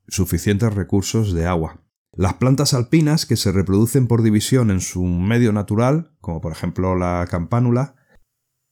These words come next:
otras plantas herbáceas con raíces fibrosas, como por ejemplo, eh, el aster,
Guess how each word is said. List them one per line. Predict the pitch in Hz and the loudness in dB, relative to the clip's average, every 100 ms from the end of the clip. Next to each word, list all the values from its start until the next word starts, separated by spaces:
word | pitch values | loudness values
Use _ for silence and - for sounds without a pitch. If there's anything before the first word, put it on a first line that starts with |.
| _ _ | _ _
otras | 135 139 127 | 0 2 2
plantas | 135 127 127 127 120 | 2 2 2 2 2
herbáceas | 127 104 131 - 113 98 | 2 2 0 2 0 0
con | - 95 95 | 0 2 2
raíces | 90 107 120 | 2 2 0
fibrosas, | - 104 107 139 143 151 - | 0 0 2 2 2 -2 0
como | 98 92 | -2 0
por | 87 | -2
ejemplo, | - 101 - 101 98 92 | 0 -2 2 2 4 2
eh, | 87 87 90 - | 2 2 0 0
el | 92 | 0
aster, | 117 - - 110 - | 0 0 0 -2 -2